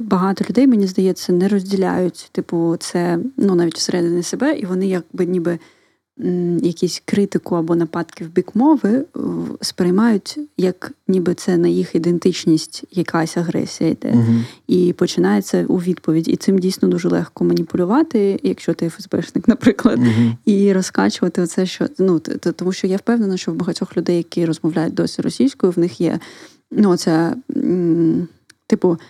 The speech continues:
Speaker 1: страх втратити якусь свою ідентичність і, е, дуже сильний супротив, типу, проти цього. І він ще підігрівається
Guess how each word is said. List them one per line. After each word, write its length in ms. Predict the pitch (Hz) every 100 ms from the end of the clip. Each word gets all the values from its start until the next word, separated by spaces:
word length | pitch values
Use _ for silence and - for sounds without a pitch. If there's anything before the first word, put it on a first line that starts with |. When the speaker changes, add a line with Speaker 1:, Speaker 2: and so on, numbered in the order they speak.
| _
Speaker 1:
страх 500 | - - 196 214 -
втратити 600 | - - 175 185 - -
якусь 340 | 165 165 180 175
свою 520 | - 175 170 165 - -
ідентичність 1040 | 185 156 160 - 294 - - 175 - - _ _ _ _ _ _ _
і, 580 | 190 170 170 170 165 160 156 -
е, 320 | - 175 165 - - -
дуже 300 | 175 190 190
сильний 320 | 165 190 180
супротив, 600 | 175 170 - 190 196 175 - - _ _
типу, 440 | - - 160 160 180
проти 300 | - 165 160
цього. 520 | - - 160 156 165 -
І 300 | - 160 156 160
він 200 | 180 214
ще 180 | 180 196
підігрівається 800 | 196 175 175 170 165 175 -